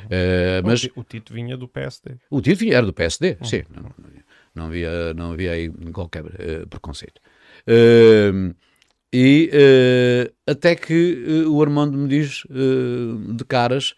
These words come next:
Speaker 1: eh, e falando com o Fernando, eh, que o, os nossos amigos socialistas de Odmira queriam, eh, queriam falar comigo, queriam uma reunião,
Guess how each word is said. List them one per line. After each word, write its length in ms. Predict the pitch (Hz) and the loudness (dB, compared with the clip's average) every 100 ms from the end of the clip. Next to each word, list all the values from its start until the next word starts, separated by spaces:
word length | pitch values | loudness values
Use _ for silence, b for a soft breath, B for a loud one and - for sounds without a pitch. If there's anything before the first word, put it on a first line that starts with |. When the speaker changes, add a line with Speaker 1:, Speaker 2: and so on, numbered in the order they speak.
| b b b | b b b
Speaker 1:
eh, 1200 | 113 110 110 110 107 107 101 98 98 98 92 95 | -2 0 2 2 2 0 -2 -4 -6 -6 -8 -12
e 20 | |
falando 320 | 90 107 101 | -6 -4 -4
com 120 | 98 104 | -6 -8
o 60 | |
Fernando, 500 | 101 113 123 135 143 b b b b | -6 -6 -6 -6 -8 b b b b
eh, 1040 | 120 120 117 117 117 113 113 110 113 110 110 110 | -2 0 2 0 0 0 -2 -4 -6 -10 -14 -10
que 320 | 135 131 131 | -4 -2 -2
o, 500 | 123 117 113 110 110 | -2 -4 -4 -6 -6
os 100 | 107 | -6
nossos 300 | 113 117 - | -4 -4 -4
amigos 240 | 110 113 | -4 -4
socialistas 640 | - 110 - 113 117 - 123 | -6 -12 -6 -4 -4 -6 -4
de 60 | 120 | -4
Odmira 340 | 117 131 135 | -2 -4 -4
queriam, 360 | 127 127 131 135 b b b b - | -6 -4 -6 -8 b b b b -6
eh, 800 | 113 110 107 107 104 107 104 107 | -2 0 0 0 -2 -4 -6 -6
queriam 280 | 113 110 104 | -6 -6 -6
falar 200 | 107 107 | -8 -8
comigo, 300 | 101 107 107 | -8 -8 -8
queriam 200 | 107 104 | -8 -6
uma 160 | 104 | -6
reunião, 500 | 98 101 101 104 107 | -8 -8 -8 -8 -12